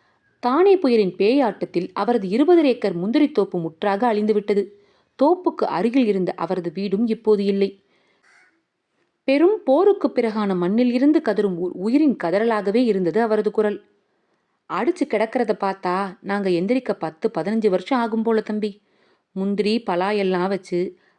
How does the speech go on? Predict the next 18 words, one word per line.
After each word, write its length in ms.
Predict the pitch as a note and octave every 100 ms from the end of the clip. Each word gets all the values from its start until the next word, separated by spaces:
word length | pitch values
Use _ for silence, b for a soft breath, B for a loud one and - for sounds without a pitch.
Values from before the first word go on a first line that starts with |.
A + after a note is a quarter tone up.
| b
வர்றது 360 | F3+ A3 C#4 D#4
பத்து 440 | - F#3+ F3 -
வருஷ 300 | B3 G#3+ F#3+
உழைப்பு. 400 | F3 F#3+ G#3+ - - _ _ _
எங்க 280 | - A3+ A#3
வேர்வையையும் 600 | F3 G3 A#3+ B3 A#3 G3
ரத்தத்தையும் 580 | F3 E3 A3+ A3 G#3 F3+
போட்டு 460 | F3+ F3+ F3+ E3+ - D#3+
வளத்தையெல்லாம் 760 | D#3+ F#3 G#3+ G#3 G#3 A3+ B3
புயல் 260 | G#3+ A#3 B3
வந்து 220 | F#3 A#3 A#3
தின்னுட்டு 200 | A3+ A3
போயிருச்சு. 460 | A3+ G#3+ G#3 - - _ _ _ _ _ _ _
ஏற்கனவே 580 | G#3+ B3 C4 C#4 C#4 E4+
விவசாயிகள் 580 | A3+ C#4+ D4+ C#4+ A3+ F#3+
வாழ்க்கை 320 | F#3 F3+ A#3
பெரும் 360 | - F3+ G#3
போராட்டம். 520 | B3 G#3 G3+ G3 G3